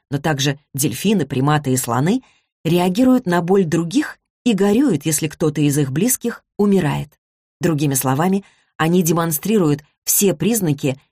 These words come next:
эмоциональной привязанности и эмпатии. Например, макаки-резусы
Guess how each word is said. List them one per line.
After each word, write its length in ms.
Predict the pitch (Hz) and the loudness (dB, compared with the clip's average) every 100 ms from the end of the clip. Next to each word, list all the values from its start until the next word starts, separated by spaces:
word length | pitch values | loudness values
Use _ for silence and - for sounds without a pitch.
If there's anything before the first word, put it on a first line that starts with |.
| - | -2
эмоциональной 800 | 180 175 180 160 180 190 175 | -2 0 0 0 2 2 0
привязанности 840 | 151 160 180 214 202 196 196 196 185 _ _ | -2 -2 0 0 2 2 2 -2 -2 _ _
и 160 | 180 185 | 2 2
эмпатии. 640 | 180 151 135 - 107 - _ _ - | 0 -2 -2 -2 -6 -10 _ _ -8
Например, 420 | 156 170 175 170 | -4 -2 0 0
макаки-резусы 1040 | 165 156 180 - 170 214 247 160 131 123 | -2 -2 -4 0 0 2 2 0 0 -2